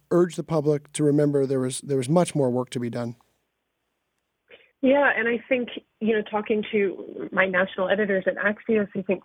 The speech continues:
Speaker 2: from afar, the case seemed so clear that, that these men were guilty. But in Georgia, covering this on the ground, there was apprehension that, that guilty convictions would really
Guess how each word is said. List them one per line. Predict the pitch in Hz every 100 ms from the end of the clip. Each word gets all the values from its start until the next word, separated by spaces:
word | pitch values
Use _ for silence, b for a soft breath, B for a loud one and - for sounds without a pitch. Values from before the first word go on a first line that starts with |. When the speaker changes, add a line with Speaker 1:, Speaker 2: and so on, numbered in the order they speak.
| -
Speaker 2:
from | 196
afar, | 185 - 180 165 180 247 254
the | 185
case | - 202 190 _
seemed | 208 190 175 _
so | 214 202 196 -
clear | - 170 165 190 240
that, | 180 160 _
that | 170 165 _
these | 180 165 _ - 170 175
men | 165 160 160
were | 160 156 156 - -
guilty. | 160 165 - 240 240 B B
But | - 208
in | 214 214 202
Georgia, | 196 202 190 180
covering | 190 180 180
this | 180
on | 185
the | 170
ground, | 165 175 175 165
there | 202
was | 240 208
apprehension | 185 - 175 156 165 160 180 160 156 - -
that, | 156 - _ _
that | 170 160
guilty | 170 156 165
convictions | 160 160 160 160 156
would | -
really | 156 156